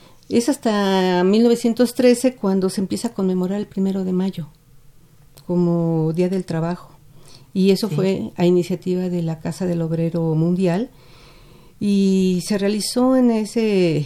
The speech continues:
Speaker 1: en ese año una marcha muy grande en donde más de veinte mil obreros, dis-, eh, segu-, de acuerdo a la información que tengo,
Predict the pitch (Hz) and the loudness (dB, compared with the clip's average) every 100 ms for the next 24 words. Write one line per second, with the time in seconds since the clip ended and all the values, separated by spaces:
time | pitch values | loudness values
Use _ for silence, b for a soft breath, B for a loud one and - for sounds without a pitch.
0 | - 196 196 - 202 196 202 202 196 202 | -2 0 0 0 -2 0 0 0 0 0
1 | 202 196 196 208 - 196 190 190 185 208 | 0 0 0 -2 -4 -2 -2 -2 -2 -4
2 | 190 185 175 180 175 175 170 175 165 165 | -2 -2 0 0 0 -2 -2 -4 -4 -2
3 | 170 180 190 185 180 175 180 185 175 180 | -2 -2 -2 -2 -2 -2 -2 -2 -4 -4
4 | 185 175 - - - - - 170 165 165 | -4 -6 -10 -14 -12 -12 -6 -4 -2 -2
5 | 185 180 185 180 156 - 170 170 180 190 | -2 -2 -2 -4 -4 -6 -2 0 0 -2
6 | 185 175 202 214 214 214 208 214 | -2 -2 -4 -6 -6 -4 -2 -4